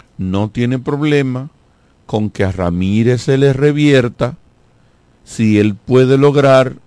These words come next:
que en el nivel de diputado su hijo que está aspirando pueda competir y salir beneficioso con una candidatura".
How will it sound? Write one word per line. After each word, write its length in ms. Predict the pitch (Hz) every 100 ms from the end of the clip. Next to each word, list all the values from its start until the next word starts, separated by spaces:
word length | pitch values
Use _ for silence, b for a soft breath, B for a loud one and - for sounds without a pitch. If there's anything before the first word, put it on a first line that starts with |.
| _ _
que 120 | -
en 100 | 117
el 180 | 98 95
nivel 340 | 92 98 104 110
de 100 | 123
diputado 720 | 127 127 143 143 135 127 120
su 260 | - 117 104
hijo 260 | 98 113
que 120 | 117
está 180 | 123 -
aspirando 720 | 123 - 156 143 131 127 127 - _ b b b b b b
pueda 520 | 117 113 120 127 131
competir 960 | - 135 131 127 156 - 139 135 143 - -
y 200 | 180 151
salir 760 | - 117 104 104 113 117 110 - _ _ _ _ _ -
beneficioso 1080 | 104 117 107 101 - 98 - 107 101 -
con 160 | 95 90
una 260 | 87 92 87
candidatura". 720 | 82 82 78 80 202 226